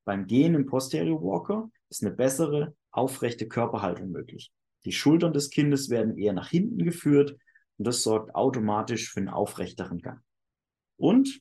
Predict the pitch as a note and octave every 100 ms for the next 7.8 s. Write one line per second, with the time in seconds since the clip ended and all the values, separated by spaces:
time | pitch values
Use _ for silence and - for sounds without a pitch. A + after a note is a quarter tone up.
0 | - A2+ B2+ B2 A#2 A2+ - D#3 D#3 D#3
1 | C#3+ A#2+ C3 C3 B2+ A#2+ - G#2 A#2 G#2+
2 | F#2+ G#2 - - - G2+ A#2 F2+ G2 F#2
3 | E2 D#2 - - - G#2 - - - -
4 | F#2 - G#2+ B2+ G#2+ - - A2 G#2 -
5 | - G2+ F2+ - - - _ _ _ _
6 | _ - G#2 - D#3 F#3+ G#3 G3 - -
7 | C3 C#3+ F#2+ C3+ C3+ C3 C3 -